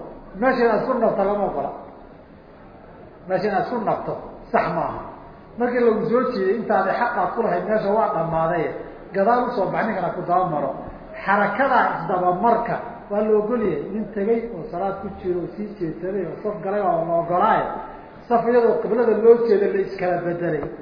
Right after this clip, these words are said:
iyadaaba wax weyn. Xaaladda lagu jiro sharcigu tixgelinayaa.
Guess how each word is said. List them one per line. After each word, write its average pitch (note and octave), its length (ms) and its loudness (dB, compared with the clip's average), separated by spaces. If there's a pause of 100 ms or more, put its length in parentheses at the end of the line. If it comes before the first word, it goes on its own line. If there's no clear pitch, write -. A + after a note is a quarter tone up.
(140)
iyadaaba G#3 400 4
wax A3 200 4
weyn. G#3+ 260 4 (1200)
Xaaladda F3 500 -2
lagu D#3 340 -4
jiro D3+ 320 -10
sharcigu C#3 460 -8
tixgelinayaa. B2+ 760 -12